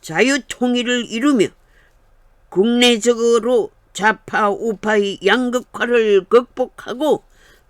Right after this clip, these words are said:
도약과 신속한 성장을 이루어 나갑시다. 자유와 창의의 계획으로 능력을 가진 국가를 만들고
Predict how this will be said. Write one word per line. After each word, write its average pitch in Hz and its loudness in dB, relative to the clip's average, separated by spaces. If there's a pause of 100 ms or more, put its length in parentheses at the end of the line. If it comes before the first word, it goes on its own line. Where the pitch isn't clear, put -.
(100)
도약과 196 2 (180)
신속한 269 -2
성장을 247 2 (340)
이루어 220 4
나갑시다. 190 -4 (560)
자유와 226 2
창의의 247 -2
계획으로 247 2 (600)
능력을 254 6
가진 208 -2
국가를 254 0
만들고 202 -4